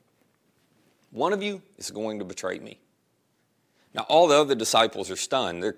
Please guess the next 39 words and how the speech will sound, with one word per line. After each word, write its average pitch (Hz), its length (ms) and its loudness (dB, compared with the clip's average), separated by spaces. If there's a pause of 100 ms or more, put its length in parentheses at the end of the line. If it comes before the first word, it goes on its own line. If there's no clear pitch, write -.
(100)
if - 140 -14
you 98 100 -12
read 113 340 -6
the 92 220 -4
account, 123 400 -6
they're - 180 -12
so 147 220 -4
confused, 110 500 -10
they're 92 60 -12
so 131 240 -4
upset. 117 340 -2
They're 104 80 -10
trying 151 220 -4
to 135 60 -6
figure 135 260 -2
out - 100 -2
what 123 140 0
it - 80 -6
means, 110 320 -6
and 95 160 -10 (380)
they're 127 140 0
all 185 200 6
looking 180 300 2
at 135 40 2
each 139 220 0
other 151 220 4
and 107 100 -2
looking 143 240 0
at 95 80 -4
Jesus 135 320 -2
going, 113 260 -4
"No, 175 160 0
not 147 220 0
me, 156 160 0
I'd 117 140 0
never 180 260 -2
do 87 200 -10
that." - 300 -14 (320)
<laughs> - 80 -20